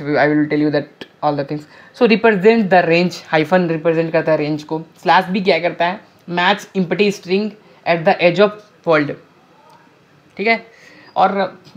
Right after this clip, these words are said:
एनएम जो है curly braces के अंदर में, उसको character of matched, अ,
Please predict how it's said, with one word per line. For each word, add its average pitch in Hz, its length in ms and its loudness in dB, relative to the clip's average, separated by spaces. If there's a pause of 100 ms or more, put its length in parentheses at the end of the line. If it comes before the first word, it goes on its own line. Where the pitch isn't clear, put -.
(260)
एनएम 247 420 4
जो 233 420 0
है 185 460 0
curly 190 240 -2
braces 185 320 -2
के - 80 0
अंदर 165 260 2
में, 185 100 -4
उसको 240 380 0 (300)
character 214 400 2
of 240 120 -10
matched, 202 440 0
अ, 175 200 0